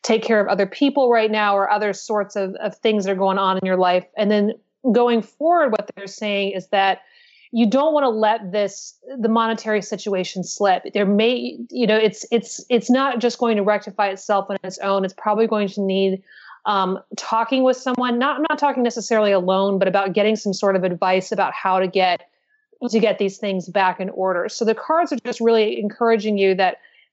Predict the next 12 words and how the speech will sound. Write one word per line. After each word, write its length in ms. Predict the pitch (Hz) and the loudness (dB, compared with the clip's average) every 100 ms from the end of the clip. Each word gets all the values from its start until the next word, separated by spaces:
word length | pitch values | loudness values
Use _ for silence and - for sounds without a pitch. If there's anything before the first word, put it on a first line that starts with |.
| - 247 | -6 0
although 160 | 233 | 2
you're 180 | 285 285 | 4 2
tired, 460 | 285 240 226 220 202 | 0 0 2 2 0
they 80 | |
don't 180 | 202 233 | 0 0
want 200 | 226 226 | -2 -2
you 80 | 226 | -4
to 40 | |
think 260 | 202 214 208 | -2 -4 -2
that 100 | 202 | -4
your 80 | 202 | -4
situation 680 | - 196 214 196 190 208 | -2 -2 2 2 2 0